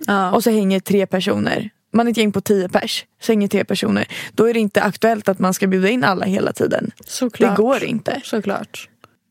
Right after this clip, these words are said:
Speaker 2: Men är man bara tre personer, då förväntas det alltid att den sista personen ska bli inbjuden.
Speaker 1: Mm.
Speaker 2: För annars så hamnar den utanför.
Speaker 1: Utanför. Och det är en
Speaker 2: Och
Speaker 1: svår sits,
Speaker 2: det blir
Speaker 1: alltså.
Speaker 2: jättekomplicerat.
Speaker 1: Mm.
Speaker 2: Det är verkligen skitkomplicerat.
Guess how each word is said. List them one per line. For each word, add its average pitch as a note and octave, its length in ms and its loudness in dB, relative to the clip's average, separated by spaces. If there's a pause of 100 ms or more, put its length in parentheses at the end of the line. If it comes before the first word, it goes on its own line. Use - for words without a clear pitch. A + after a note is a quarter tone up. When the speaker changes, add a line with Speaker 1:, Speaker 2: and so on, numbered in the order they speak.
Speaker 2:
Men A3+ 200 2
är A3+ 140 2
man B3 180 2
bara G3 120 4
tre G3+ 260 0
personer, G#3+ 520 0
då G3+ 140 2
förväntas G#3+ 680 0
det F#3+ 140 0
alltid G3 480 0
att F#3 120 -2
den F#3+ 140 0
sista F#3+ 260 -2
personen F#3+ 260 -2
ska F#3+ 160 0
bli F#3+ 180 0
inbjuden. G#3+ 680 0
Speaker 1:
Mm. F#3+ 280 0
Speaker 2:
För - 80 2
annars G3 340 0
så G3 80 2
hamnar F#3 340 0
den F#3 340 0
utanför. G3 280 2
Speaker 1:
Utanför. F#3 500 0 (960)
Och G#3+ 100 2
det A#3 60 2
är - 20 4
en A3+ 40 4
Speaker 2:
Och A3 60 2
Speaker 1:
svår C#4+ 320 2
sits, F#4+ 240 0
Speaker 2:
det A#3 180 2
blir C4+ 120 2
Speaker 1:
alltså. C4+ 120 4
Speaker 2:
jättekomplicerat. G#3+ 1080 0
Speaker 1:
Mm. F#3 360 0
Speaker 2:
Det C#4 140 4
är C4 40 2
verkligen F#3 340 0
skitkomplicerat. G3 960 -2